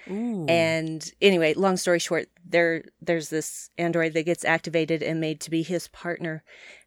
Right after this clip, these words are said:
Speaker 2: and he had been deactivated for some kind of freak out, they said, but what actually happened was probably quite different. And he was just,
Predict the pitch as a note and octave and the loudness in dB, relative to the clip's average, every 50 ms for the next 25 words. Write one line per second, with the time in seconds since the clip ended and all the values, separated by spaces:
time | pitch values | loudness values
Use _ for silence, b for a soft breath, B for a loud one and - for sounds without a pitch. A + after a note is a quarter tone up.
0 | B B _ - E3 D#3+ D#3+ D#3+ - E3+ E3 D#3 E3+ E3 E3 D#3 D#3+ D#3+ D#3 D#3+ | B B _ -2 -2 0 -2 -2 -2 -2 -2 0 0 -2 0 0 0 0 0 0
1 | - - D3+ D#3+ D#3+ D3+ D#3+ D#3 - - - D#3+ D#3 D#3 D3+ - b b b b | -2 -4 -2 0 0 0 0 -2 -4 -4 -4 -2 -2 -2 -4 -8 b b b b
2 | b b b b b b b B B B B E3 B - - - - G#3 G3 F#3 | b b b b b b b B B B B -20 B -10 -2 6 6 6 6 6
3 | - G3 F3 E3 D#3 D#3 D3+ - - - _ _ - - - F#3 D#3 - E3+ D#3 | 2 2 2 4 2 0 0 -2 -10 -20 _ _ -8 0 2 2 2 2 0 0
4 | D3 C#3 - - D3 D3 - - - - G3 D#3 B2+ A#2+ C3 - D#3 E3 F3 - | 0 0 -2 -4 -4 -4 -4 -8 -2 0 0 0 0 -4 -6 -6 -8 -12 -12 -12
5 | - - D3 A#2 B2 - - - _ - - C#3+ D3 D3+ D3 - - D3 C#3 - | -6 -4 -4 -4 -4 -8 -10 -18 _ -20 -16 -10 -4 -4 -4 -2 -2 -4 -4 -6
6 | - - D3+ D3 C3+ C3+ D3+ C#3+ C3 - - D3+ D3+ C#3+ C3+ - D3 C#3 - - | -6 -6 -6 -6 -6 -6 -8 -8 -8 -8 -10 -12 -12 -12 -10 -10 -10 -10 -10 -12
7 | - - - E3 D#3 D3+ C#3 - C#3+ C#3 - - - C#3 B2+ - - - - - | -16 -8 -8 -6 -6 -6 -8 -6 -8 -10 -10 -10 -10 -10 -10 -10 -10 -12 -12 -12
8 | - - - - - B B B B B B B B B B - E3 F3+ F#3+ G#3 | -14 -16 -16 -16 -18 B B B B B B B B B B -4 -2 0 0 2
9 | G#3 G3+ G3+ F#3+ - G3+ G3 - - - | 2 2 0 0 -2 -4 -4 -6 -8 -8